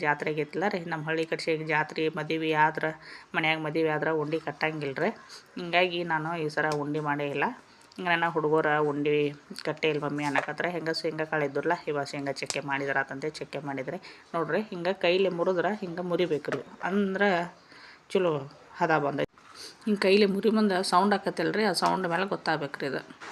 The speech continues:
ಯಾರೆಲ್ಲ ಹೊಸ್ದಾಗಿ ನನ್ನ ಚಾನಲ್ ನೋಡತ್ತಿರಲ್ಲ ಸಬ್ಸ್ಕ್ರೈಬ್ ಮಾಡ್ಕೊಂಡು ನೋಡ್ರಿ, ವಿಡಿಯೋಕ್ಕೊಂದು ಲೈಕ್ ಕೊಡ್ರಿ, ಹೆಂಗಾಗೈತೆ ಅಂತೇಳಿ ಕಾಮೆಂಟ್ ಮಾಡಿ ತಿಳಿಸ್ರಿ. ಮತ್ತೊಂದು ವಿಡಿಯೋದಾಗ ಸಿಗ್ತೀನಿ ರೀ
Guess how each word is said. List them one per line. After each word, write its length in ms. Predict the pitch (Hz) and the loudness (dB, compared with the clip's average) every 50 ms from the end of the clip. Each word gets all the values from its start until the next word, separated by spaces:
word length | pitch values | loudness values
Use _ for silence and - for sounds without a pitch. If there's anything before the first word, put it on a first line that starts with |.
| - - - - - - - - - | -14 -14 -14 -14 -14 -14 -10 0 4
ಯಾರೆಲ್ಲ 300 | - 202 196 180 175 180 185 | 6 6 6 8 6 6 4
ಹೊಸ್ದಾಗಿ 300 | 185 180 - - 170 175 | 4 -2 -2 -2 -2 -2
ನನ್ನ 140 | 175 170 175 | -2 -2 0
ಚಾನಲ್ 300 | - 170 165 165 160 165 | 2 2 2 2 2 0
ನೋಡತ್ತಿರಲ್ಲ 400 | 160 156 160 156 - 156 170 180 | 0 0 0 0 0 0 0 0
ಸಬ್ಸ್ಕ್ರೈಬ್ 420 | 175 - 170 156 - - 170 160 165 | 0 0 -2 -2 0 0 0 2 2
ಮಾಡ್ಕೊಂಡು 340 | 160 156 151 - 156 156 156 | 0 -2 -2 -4 -4 -4 -2
ನೋಡ್ರಿ, 260 | 151 151 160 160 165 | -4 -2 -2 0 0
ವಿಡಿಯೋಕ್ಕೊಂದು 460 | 156 147 147 151 151 - 147 151 151 | 0 0 0 -2 -4 -4 -6 -4 -4
ಲೈಕ್ 220 | 143 151 160 156 - | -2 -2 -4 -4 -4
ಕೊಡ್ರಿ, 280 | - 147 143 143 147 160 | -4 -4 -2 -2 -4 -4
ಹೆಂಗಾಗೈತೆ 580 | 156 156 156 170 175 160 147 151 151 151 - 156 | -2 -4 -4 -4 -4 -4 -4 -4 -6 -6 -6 -8
ಅಂತೇಳಿ 380 | 147 143 - 170 165 165 147 143 151 - - | -8 -6 -4 -4 -4 -2 -4 -4 -6 -6 -6
ಕಾಮೆಂಟ್ 340 | 147 156 151 156 147 - 151 | -6 -4 -4 -6 -6 -6 -6
ಮಾಡಿ 300 | 156 160 156 151 147 143 143 - | -4 -4 -4 -4 -6 -8 -8 -6
ತಿಳಿಸ್ರಿ. 400 | - 135 131 127 - - - 208 - - - - - - - - - | -4 -4 -4 -4 -6 -6 -8 -10 -10 -10 -16 -16 -16 -16 -12 -4 2
ಮತ್ತೊಂದು 440 | 208 214 214 - 190 180 170 156 156 160 - - | 2 2 2 0 -4 -2 -2 -2 -4 -4 -4 -4
ವಿಡಿಯೋದಾಗ 380 | 165 165 156 147 143 139 147 - | 0 0 0 0 0 -2 -4 -4
ಸಿಗ್ತೀನಿ 360 | - 147 139 - 151 151 160 - | -6 -6 -4 -4 -4 -4 -2 -4
ರೀ 80 | 233 | -4